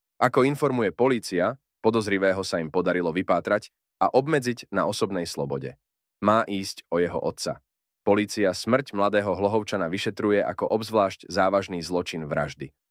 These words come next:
Operačné stredisko včera večer vyslalo do Hlohovca viaceré policajné hliadky, ktoré miesto činu uzavreli a v zápätí začali pátrať po osobe podozrivej zo skutku. Policajtom sa už krátko na to podarilo, nedaleko od miesta udalosti,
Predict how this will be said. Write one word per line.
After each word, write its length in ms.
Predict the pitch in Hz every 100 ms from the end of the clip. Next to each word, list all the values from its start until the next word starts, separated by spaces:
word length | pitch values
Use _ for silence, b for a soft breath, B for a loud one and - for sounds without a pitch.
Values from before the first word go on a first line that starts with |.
| _ -
Operačné 480 | 123 143 127 - 90
stredisko 560 | - 107 117 - 95
včera 280 | - 117 95
večer 400 | 107 - 87 104 _ _
vyslalo 480 | 98 95 107 98 80
do 80 | 80
Hlohovca 560 | 98 98 98 - 92 _ _ 90
viaceré 400 | 98 98 110 95
policajné 560 | 101 98 104 98 92
hliadky, 480 | 107 107 - - -
ktoré 240 | - 78
miesto 320 | 80 80 - 73
činu 240 | 87 80
uzavreli 520 | 90 110 110 110 110 113 _ _ -
a 80 | 98
v 80 |
zápätí 440 | 107 123 139 139 117
začali 320 | 110 107 101
pátrať 400 | 82 98 104 110
po 160 | - 87
osobe 320 | 95 123 107
podozrivej 560 | 82 90 87 92 87 78
zo 80 | 78
skutku. 480 | - 76 - - _ _ _ _ _ _ -
Policajtom 560 | 98 101 101 98 101
sa 160 | 104 95
už 160 | 95 -
krátko 320 | 98 98 98
na 80 | 90
to 160 | 85
podarilo, 560 | 92 92 85 71 60 _ _ -
nedaleko 480 | 104 101 92 92 90
od 80 | 95
miesta 320 | 98 - 85
udalosti, 560 | 98 101 98 - 107